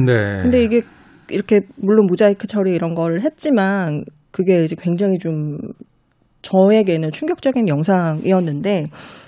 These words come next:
Speaker 2: 이제 알을 낳는 품종, 그러니까 산란개라고 하죠, 우리가 흔히.
Speaker 1: 네.
Speaker 2: 이제 산란개 같은 경우는 이제 병아리가 수컷으로 태어나면 알을 낳지 못하니까 바로 죽이고 또 살아남은 암컷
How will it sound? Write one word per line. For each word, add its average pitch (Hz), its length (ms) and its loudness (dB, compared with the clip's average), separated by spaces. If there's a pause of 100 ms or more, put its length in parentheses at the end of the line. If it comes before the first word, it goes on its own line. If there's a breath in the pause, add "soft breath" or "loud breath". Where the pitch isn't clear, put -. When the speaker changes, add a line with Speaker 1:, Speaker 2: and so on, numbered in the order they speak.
(280 loud breath)
Speaker 2:
이제 208 260 2
알을 240 400 4
낳는 262 360 4
품종, 226 520 2
그러니까 160 240 -2
산란개라고 294 800 0
하죠, 151 200 -6
우리가 156 260 -6
흔히. 165 600 -2
Speaker 1:
네. 123 340 0
Speaker 2:
이제 95 120 0
산란개 320 680 2
같은 233 260 0
경우는 190 440 0
이제 165 140 -4
병아리가 202 400 0
수컷으로 285 600 -2
태어나면 240 720 -2
알을 254 360 0
낳지 185 300 -2
못하니까 165 840 -4 (520 loud breath)
바로 262 340 4
죽이고 190 680 -2
또 214 80 0
살아남은 311 520 4
암컷 170 460 -2